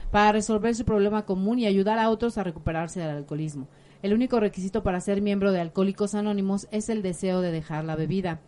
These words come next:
Para ser miembro de Alcohólicos Anónimos no se pagan honorarios ni cuotas, nos mantenemos con nuestras propias contribuciones. Alcohólicos Anónimos no está afiliada a ninguna secta, religión, partido político, organización o institución alguna.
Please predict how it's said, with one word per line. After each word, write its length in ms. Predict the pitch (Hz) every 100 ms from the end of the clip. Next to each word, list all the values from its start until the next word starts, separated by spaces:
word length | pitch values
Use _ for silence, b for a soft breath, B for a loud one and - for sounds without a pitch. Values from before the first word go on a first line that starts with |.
| b b b b
Para 160 | 202 208
ser 160 | 240
miembro 260 | 254 254 247
de 60 | 214
Alcohólicos 480 | 196 220 220 214
Anónimos 400 | 196 196 214 220
no 100 | 220
se 140 | 208 208
pagan 280 | 196 196 196
honorarios 520 | 170 165 165 170 170
ni 100 | 156
cuotas, 420 | 185 185 147 151
nos 160 | 156 151
mantenemos 480 | 151 156 160 165
con 120 | - 151
nuestras 280 | 135 143
propias 380 | - 151 - 139
contribuciones. 800 | 156 147 156 165 208 208 180 - b b b
Alcohólicos 540 | - 208 247 247 247 226
Anónimos 420 | 214 220 226 226
no 80 | 214
está 180 | 220 214
afiliada 360 | 220 202 202
a 40 | 202
ninguna 360 | 190 196 190
secta, 340 | 190 220 - 214
religión, 500 | 185 160 - 202 196
partido 380 | 185 160 196
político, 480 | 190 175 190 202 202
organización 680 | 185 170 165 165 208 208 214
o 40 |
institución 500 | 180 180 156 156 175
alguna. 460 | 175 175 214 202